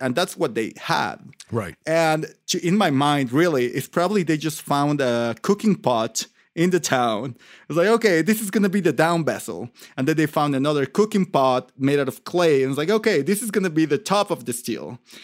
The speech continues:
Speaker 1: And they sort of started out with what they had at hand. And I think even if Catalina's family did not have a heritage of mezcal making,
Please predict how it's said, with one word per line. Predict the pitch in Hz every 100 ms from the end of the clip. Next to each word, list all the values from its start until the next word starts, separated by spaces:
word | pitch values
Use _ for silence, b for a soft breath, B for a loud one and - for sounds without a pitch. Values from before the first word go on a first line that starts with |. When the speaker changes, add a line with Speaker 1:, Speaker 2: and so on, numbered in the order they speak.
| B -
Speaker 1:
And | 139 151
they | 175
sort | 175 214 208
of | 180
started | - - - 156 180 143 120 -
out | 127 135
with | 143 131
what | 131 127 120
they | 131
had | 123 123 117
at | 113 -
hand. | - 170 160 113 107 113 - B B B
And | 135 143 139 _ -
I |
think | 190 220 208 - _ _
even | 208 233 247
if | 220 -
Catalina's | 160 196 190 190 190
family | - 160 185 175 156 -
did | 127 127
not | 135 139 147
have | 156 143
a |
heritage | - - 143 165 143 107 - - -
of | 120 - 131
mezcal | 113 - - 175
making, | 185 120 - 104 110